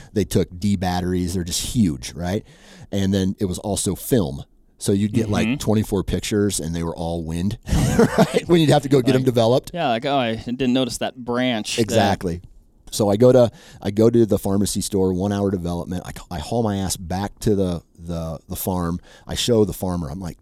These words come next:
Speaker 1: "Dude, look at this buck. I wanna shoot this buck." And he's like, "Don't shoot that buck. There's way bigger deer on here for you to shoot than this one."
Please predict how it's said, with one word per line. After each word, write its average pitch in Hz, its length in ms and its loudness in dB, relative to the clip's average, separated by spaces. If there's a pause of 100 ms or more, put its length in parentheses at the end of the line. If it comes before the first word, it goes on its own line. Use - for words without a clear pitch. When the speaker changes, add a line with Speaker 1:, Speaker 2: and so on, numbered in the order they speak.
Speaker 1:
"Dude, 107 380 -10
look 120 260 -8
at - 140 -8
this 131 180 -2
buck. 113 320 -2
I 92 40 -2
wanna 101 200 -2
shoot - 260 -4
this 101 160 -4
buck." 104 360 -2 (640)
And 92 100 -4
he's 92 160 -2
like, 85 280 -6 (520)
"Don't 110 200 0
shoot 73 180 -4
that 57 200 -10
buck. 69 240 -10 (720)
There's 101 260 -2
way 104 280 2
bigger 82 260 -2
deer 82 240 -4
on 78 140 -6
here 82 160 -6
for 82 160 -10
you 78 80 -6
to 73 80 -8
shoot 71 240 -6
than 65 140 -10
this 64 180 -8
one." 57 200 -14